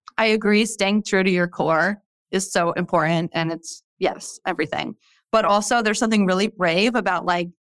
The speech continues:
being watery through the process, being fluid, being open. Um, like, there's just so much, you know, so much to constantly be curious about. And I think that that's a really powerful part of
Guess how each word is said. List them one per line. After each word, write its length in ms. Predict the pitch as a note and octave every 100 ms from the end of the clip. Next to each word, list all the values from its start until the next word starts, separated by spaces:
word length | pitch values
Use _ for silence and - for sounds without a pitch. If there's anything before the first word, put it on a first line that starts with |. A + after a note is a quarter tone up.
| _
being 460 | G3+ F3+ F3 F#3 F#3 _
watery 480 | E3+ E3+ F3+ G3+ A3+
through 160 | A3 A3+
the 80 |
process, 680 | A#3 G3+ G3 G3+ F#3 F#3 G3
being 360 | - D3+ F3+ G3
fluid, 480 | G#3+ G3 F#3+ F#3+ F3+
being 220 | F3 F3+ -
open. 600 | F3+ F3 F3 E3+ E3+ E3 _ _ _ _ -
Um, 340 | E3+ D#3+ D#3+
like, 160 | E3+ E3+
there's 160 | G3 F#3+
just 220 | G#3+ -
so 160 | G3+
much, 420 | G3+ G3 - - -
you 80 | G#3+
know, 260 | D#3 D3+ - _ _ _ _ _ _ -
so 320 | - A3+ G#3+
much 460 | G#3 F#3+ - - - _ -
to 200 | G#3 F3+
constantly 640 | - F3+ F3+ F3+ F3 E3+
be 140 | E3 E3
curious 480 | - D#3 F3 G3
about. 400 | A#3+ A3+ B3+ C#4+ C#4+
And 340 | F3 F3 F3 -
I 140 | F3+ F3+
think 240 | G3 F#3+ F#3+
that 120 | F3+
that's 220 | E3+ -
a 60 | F3+
really 180 | E3+ E3+
powerful 340 | E3 D#3+ D#3+
part 280 | - D#3+ D#3+
of 180 | D#3+